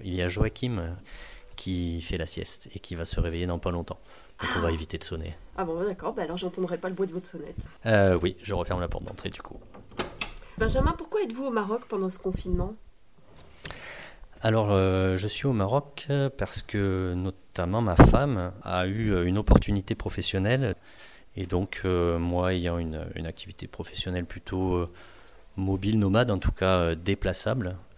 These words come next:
Speaker 1: nous avons fait le choix de partir, euh, de partir au Maroc, euh, en août dernier.
Speaker 2: Alors là, où est-ce que vous m'emmenez ?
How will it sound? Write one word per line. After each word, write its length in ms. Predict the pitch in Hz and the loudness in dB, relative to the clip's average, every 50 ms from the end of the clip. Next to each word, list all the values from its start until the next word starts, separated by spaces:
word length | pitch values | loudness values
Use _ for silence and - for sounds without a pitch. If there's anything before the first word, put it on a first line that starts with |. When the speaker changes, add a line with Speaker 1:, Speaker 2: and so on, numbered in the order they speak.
| - - - - - - - - | -20 -20 -20 -20 -20 -18 -12 -8
Speaker 1:
nous 140 | 95 90 92 | -4 -2 0
avons 200 | 90 87 90 85 | 2 2 4 8
fait 140 | - 90 | 8 8
le 80 | 87 90 | 8 8
choix 220 | 82 - - 101 101 | 2 2 2 2 2
de 80 | - 90 | 2 2
partir, 520 | - 90 82 87 - - 107 101 90 90 | 0 0 0 -2 0 2 4 4 4 4
euh, 200 | 90 85 82 80 85 87 92 95 | 4 2 0 -2 -4 -6 -8 -8
de 160 | 95 98 98 | -8 -6 -6
partir 360 | 95 - 98 - - - 101 95 | -6 -6 -8 -8 -6 -6 -2 -2
au 60 | 92 | 0
Maroc, 420 | 87 85 82 90 107 110 - - - | 0 0 0 -2 -2 -4 -4 -4 -2
euh, 220 | 95 90 87 85 85 - - - - - - | -2 0 0 -2 -4 -8 -12 -20 -18 -10 -4
en 160 | 92 98 104 | -2 0 0
août 300 | 123 131 - - - - - | 0 -2 -2 -6 -10 -8 -4
dernier. 400 | 101 98 95 90 90 101 143 - - - - - - - - - - - - | -2 0 0 0 0 -2 -4 -6 -8 -16 -20 -20 -20 -20 -20 -20 -14 -6 -4
Speaker 2:
Alors 200 | 233 214 202 220 | -2 0 0 0
là, 120 | 262 277 | 0 -2
où 60 | 262 269 | -2 -4
est-ce 120 | - - | -4 -4
que 80 | - 233 | -6 -6
vous 160 | 214 220 220 | -6 -4 -2
m'emmenez ? 380 | 220 196 190 190 180 170 170 | -2 0 0 0 -2 -4 -6